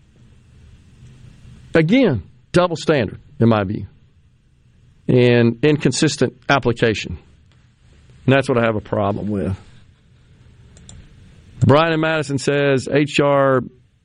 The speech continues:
seventy-nine ten ba-, bans magazines holding more than fifty, excuse me, fifteen rounds, fifteen rounds." So, I appreciate that, that letting us know about that. So I'm,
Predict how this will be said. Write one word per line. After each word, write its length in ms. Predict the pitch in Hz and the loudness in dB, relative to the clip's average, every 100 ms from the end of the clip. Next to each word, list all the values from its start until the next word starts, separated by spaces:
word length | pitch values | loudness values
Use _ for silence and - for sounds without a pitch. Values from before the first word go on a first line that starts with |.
| _ _ - | _ _ -10
seventy-nine 600 | - 156 151 139 139 123 | -2 0 2 2 2 2
ten 340 | 139 135 127 | 2 0 0
ba-, 260 | 110 123 120 | 0 -2 -2
bans 440 | - 123 127 120 107 | -2 0 2 2 2
magazines 680 | 117 123 123 110 123 120 107 | 2 2 0 2 2 2 2
holding 320 | 120 120 110 | 2 2 2
more 180 | 117 117 | 2 2
than 120 | 104 | 0
fifty, 960 | - - 151 135 - - - 117 107 107 - - - | -4 -2 -2 -2 -6 -8 0 2 2 -2 -14 -20 -4
excuse 300 | 139 - 151 | -2 0 0
me, 80 | 113 | 0
fifteen 540 | - 156 - 143 135 | 0 -2 0 0 2
rounds, 360 | 120 101 87 - | 0 -2 -6 -6
fifteen 440 | 139 127 127 113 | -4 -2 0 0
rounds." 420 | 104 92 - - - _ _ _ _ _ _ _ _ _ _ _ _ _ | 0 -2 -10 -16 -20 _ _ _ _ _ _ _ _ _ _ _ _ _
So, 640 | - - 135 131 127 120 - _ _ _ _ _ _ _ _ _ _ _ _ | -6 0 2 2 0 -2 -6 _ _ _ _ _ _ _ _ _ _ _ _
I 40 | 123 | -2
appreciate 560 | 113 151 143 120 107 | 0 0 0 0 0
that, 320 | 113 107 107 - | 0 2 0 0
that 200 | 110 117 | -2 0
letting 180 | 117 113 | 0 -2
us 140 | - | -2
know 120 | 117 | 0
about 280 | 110 107 98 | 2 0 0
that. 240 | 107 107 | 0 -2
So 200 | - 120 | -2 0
I'm, 220 | 120 123 | 0 2